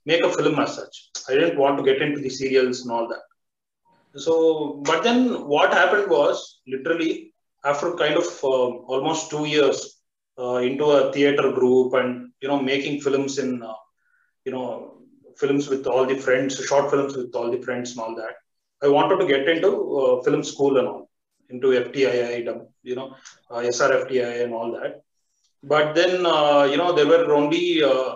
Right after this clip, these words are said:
around, uh, five or six seats for, you know, there, and there would be around, uh, uh, three to four lakh competitors. And, uh, so that's how it wa-, it was really a struggle to get into a film school, actually.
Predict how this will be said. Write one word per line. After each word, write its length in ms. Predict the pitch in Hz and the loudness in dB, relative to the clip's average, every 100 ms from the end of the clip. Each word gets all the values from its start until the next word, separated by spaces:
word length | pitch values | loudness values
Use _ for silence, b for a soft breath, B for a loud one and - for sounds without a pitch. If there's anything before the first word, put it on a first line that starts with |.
| 131 | 0
around, 300 | 143 143 135 | 0 2 0
uh, 160 | 127 | 0
five 200 | 143 147 | 2 2
or 120 | 156 - | 2 2
six 300 | - - - | -2 -8 -6
seats 580 | 131 127 - - - _ _ _ _ _ | -6 -6 -10 -12 -18 _ _ _ _ _
for, 420 | - 131 123 123 - | -4 -2 -4 -8 -10
you 60 | 147 | -4
know, 460 | 165 143 127 - 131 | -2 -2 -6 -12 -2
there, 260 | 135 135 135 | 0 2 0
and 260 | 143 131 | 0 0
there 180 | 139 143 | 2 2
would 100 | 143 | 2
be 100 | 151 | 2
around, 420 | 135 139 143 135 | 4 4 4 4
uh, 240 | 127 123 - - _ 123 | 2 0 -6 -12 _ -12
uh, 200 | 117 117 - | -12 -12 -8
three 160 | 135 139 | -6 -4
to 80 | |
four 200 | 139 135 | -2 0
lakh 280 | 131 120 - - | 2 0 -4 -10
competitors. 840 | 123 123 123 135 131 - - - _ _ _ _ _ | -8 -6 -8 -8 -6 -8 -12 -20 _ _ _ _ _
And, 380 | 127 - 151 131 | -16 -12 -6 -2
uh, 340 | 127 123 120 | 0 2 0
so 480 | 120 151 151 151 B B B _ | -2 0 0 -2 B B B _
that's 180 | 156 156 | -2 4
how 180 | 185 151 | 2 4
it 80 | |
wa-, 120 | 165 202 | 4 6
it 180 | 190 | 6
was 340 | 190 196 - 175 | 6 2 -2 -6
really 220 | 151 185 208 | 0 4 4
a 60 | |
struggle 420 | - - 160 180 | 4 2 2 2
to 100 | 180 | 2
get 180 | 147 147 | 2 2
into 280 | 185 185 170 | 4 4 4
a 40 | |
film 400 | 156 139 139 135 | 2 -2 -6 -8
school, 460 | - - - - - | -12 -18 -10 -8 -8
actually. 380 | - - - - | -12 -20 -20 -20